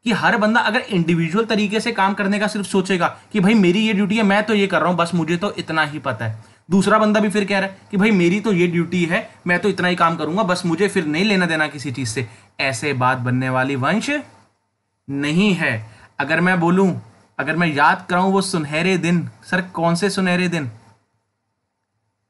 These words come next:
सर हम लोगों ने तो टू थाउजेंड इलेवन का ही वर्ल्ड कप देखा है, एटी थ्री में तो हम पैदा भी नहीं हुए थे, तो हमें तो ये याद है वर्ल्ड कप, हाँ कि ना वंश?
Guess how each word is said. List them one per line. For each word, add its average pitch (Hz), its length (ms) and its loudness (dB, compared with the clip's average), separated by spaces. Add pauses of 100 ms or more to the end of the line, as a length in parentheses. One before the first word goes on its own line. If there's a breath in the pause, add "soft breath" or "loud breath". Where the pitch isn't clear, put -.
(600)
सर 190 100 2
हम 165 160 4
लोगों 196 200 4
ने 202 80 2
तो 208 100 2 (280)
टू 196 120 0
थाउजेंड 180 280 0
इलेवन 180 300 0
का 190 80 -2
ही 185 60 0
वर्ल्ड 175 180 0
कप 170 140 -2
देखा 143 280 -4
है, 175 100 -6 (1040)
एटी 170 300 0
थ्री 175 140 0
में 165 120 2
तो 160 80 -2
हम 139 80 -2
पैदा 135 220 0
भी 160 100 -2
नहीं 160 160 -2
हुए 156 120 -4
थे, 156 100 -10
तो - 520 -14
हमें 156 160 -2
तो 170 60 2
ये 160 160 2
याद 127 260 2
है 156 60 -4
वर्ल्ड 151 200 -6
कप, 147 200 -10
हाँ 156 160 0
कि 196 80 -2
ना 185 100 2
वंश? 185 280 -2